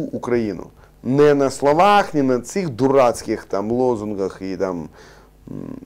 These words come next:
патріотичних гаслах, а реально в боротьбі з корупцією, в діючих правоохоронних органах, в справедливих судах, в, е, зростаючому рівні життя населення і так далі.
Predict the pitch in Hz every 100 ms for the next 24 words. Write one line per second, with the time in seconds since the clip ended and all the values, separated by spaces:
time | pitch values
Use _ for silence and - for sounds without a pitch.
0 | - 120 127 127 127 120 123 110 110 113
1 | - - - 120 123 151 185 208 185 143
2 | 113 - - - _ _ 117 147 165 156
3 | 170 - 156 175 - - 143 120 107 131
4 | 117 120 156 135 127 131 123 131 135 127
5 | 131 135 127 113 110 - - 120 123 131
6 | 123 113 - 131 123 123 120 - 107 113
7 | 117 110 - - - - 107 104 101 98
8 | 110 117 135 143 139 135 127 127 123 131
9 | 127 127 117 107 117 113 - 120 110 107
10 | 101 98 85